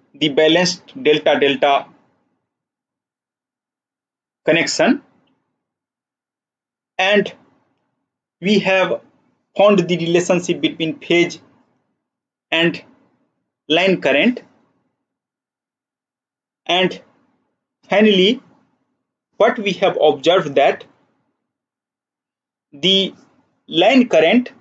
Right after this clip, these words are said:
lags the corresponding phase current by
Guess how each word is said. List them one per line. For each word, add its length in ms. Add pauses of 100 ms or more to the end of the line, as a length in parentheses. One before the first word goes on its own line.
(480)
lags 560 (360)
the 180
corresponding 760
phase 240
current 400 (960)
by 260